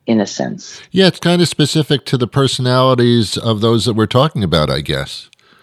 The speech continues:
Speaker 1: Yes, exactly. And every situation is different. You know, no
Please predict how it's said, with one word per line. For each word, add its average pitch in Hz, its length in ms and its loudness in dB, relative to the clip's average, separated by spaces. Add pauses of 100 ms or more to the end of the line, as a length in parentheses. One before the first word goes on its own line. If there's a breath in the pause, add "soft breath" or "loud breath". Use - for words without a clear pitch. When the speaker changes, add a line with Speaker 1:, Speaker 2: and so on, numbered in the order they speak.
(260 loud breath)
Speaker 1:
Yes, 190 340 6
exactly. 147 840 0
And 170 140 0
every 240 240 4
situation 170 680 0
is 127 160 -8
different. 147 460 -2
You 143 100 -6
know, 139 140 -2
no 165 380 2